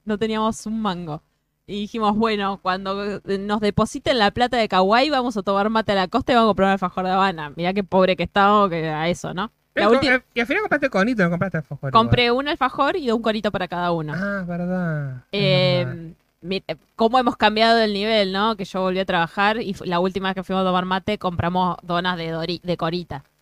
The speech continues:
Speaker 2: Es
Speaker 1: Ew,
Speaker 2: verdad,
Speaker 1: que acá,
Speaker 2: es verdad.
Speaker 1: eh, Paulo es muy fanático de Corita y yo tenía ganas de sacarme la duda de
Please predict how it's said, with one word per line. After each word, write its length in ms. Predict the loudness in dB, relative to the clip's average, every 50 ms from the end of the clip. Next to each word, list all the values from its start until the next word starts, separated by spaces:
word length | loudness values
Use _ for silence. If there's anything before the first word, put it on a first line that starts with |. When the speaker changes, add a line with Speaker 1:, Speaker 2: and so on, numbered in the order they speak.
| _ _ _ _ _ _ _ _ _
Speaker 2:
Es 60 | -8
Speaker 1:
Ew, 80 | -2 0 2 4 4 4 4
Speaker 2:
verdad, 160 | 2 0 -4 _ -4
Speaker 1:
que 80 | -2
acá, 380 | 0 2 4 6 6 6 6 6
Speaker 2:
es 60 | 4
verdad. 180 | 4 4 2 2
Speaker 1:
eh, 60 | 2
Paulo 320 | 2 2 2 2 4 4
es 60 | 2 2
muy 140 | 2 2 0
fanático 500 | 0 0 -2 -2 -2 -4 -6 -6 -6 -6
de 100 | -6 -4
Corita 500 | -4 -4 -4 -4 -4 -2 -2 -2 -2 -2 _ _ _ _ _ _ -14
y 640 | -12 -10 -8 -8 -8 -8 -8 -8 -8 -10 -12 -12 -14 -16 -20 _ _
yo 160 | -6 -6 -4
tenía 240 | -4 -4 -2 -2 -2
ganas 200 | 0 -2 -2 -2
de 60 | -4
sacarme 1080 | -6 -8 -6 -4 -4 -4 -4 -6 -8 -8 -8 -8 -6 -6 -6 -6 -6 -6 -8 -10 -12 -14 -12 -8
la 180 | -4 -2 4 8
duda 220 | 8 10 10 10
de 80 | 6